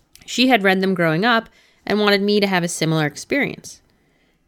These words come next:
To say that the books had some questionable language to a child in the nineteen eighties, that's an understatement. Even I knew that it was wrong for the Bobbsey's cook slash housekeeper, Dinah, to be described as a, quote, "jolly fat colored woman,"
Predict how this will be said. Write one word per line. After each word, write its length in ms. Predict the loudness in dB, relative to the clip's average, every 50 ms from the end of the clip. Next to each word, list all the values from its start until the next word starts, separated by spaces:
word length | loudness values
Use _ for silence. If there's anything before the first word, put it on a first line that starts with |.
| _ _ _
To 140 | -6 -6 -6
say 220 | -4 -2 0 0
that 240 | 2 2 2 2 2 2
the 80 | 0
books 360 | 2 2 0 0 -2 -4 -4
had 280 | 0 2 2 2 2 0
some 300 | -2 -2 -2 -2 -2 -4
questionable 760 | -6 -10 -10 _ 0 0 0 0 -2 -4 -2 0 2 2 4
language 480 | 4 4 4 2 2 0 0 -2 -2 -4
to 100 | -2 -2
a 60 | -2
child 400 | -2 -2 -2 0 2 2 0 0
in 60 | 0
the 60 | 0
nineteen 380 | 0 0 0 -2 -2 -2 -4 -4
eighties, 600 | -4 -2 -2 -2 -2 -4 -4 -6 -10 -16 -20 -20 _ _ _ _ _
that's 300 | -4 -2 -2 -2 -2 -2
an 120 | -2 -2 0
understatement. 680 | 0 -2 -2 -4 -6 -6 -8 -8 -6 -6 -6 -6 -6 -8 _ _ _ _ _ _ _ _ _ -6
Even 240 | -4 -2 0 0 2
I 180 | 2 2 4
knew 220 | 4 4 4 4 2
that 100 | 2 2
it 60 | 2
was 160 | 2 2 2
wrong 280 | 2 2 2 2 0 0
for 100 | 0 -2
the 60 | 0
Bobbsey's 520 | 0 0 0 0 0 0 -2 -4 -4 -4
cook 260 | -6 -4 -4 -4 -4 -4
slash 320 | -2 0 0 0 0 -2 -2
housekeeper, 600 | -2 -2 -2 -2 -4 -6 -6 -6 -2 -2 -2 -2
Dinah, 640 | 0 0 -2 0 0 0 0 2 2 2 2 0 -2 -6 -12 -20 -20 _ _ _ -8
to 100 | -6 -4
be 160 | -2 -2 -2
described 560 | -2 -4 -6 -6 -4 -2 0 0 0 0 -2
as 140 | -4 -2 -2
a, 140 | -2 -2 -4
quote, 400 | -4 -4 -2 -2 -2 -4 -6 -14 _ _ _ _ _
"jolly 380 | -8 -4 -2 -2 0 0 -2
fat 320 | 0 2 2 2 2 -2 -6
colored 400 | -4 -2 -2 0 2 0 0 2
woman," 440 | 0 2 2 2 0 -2 -4 -6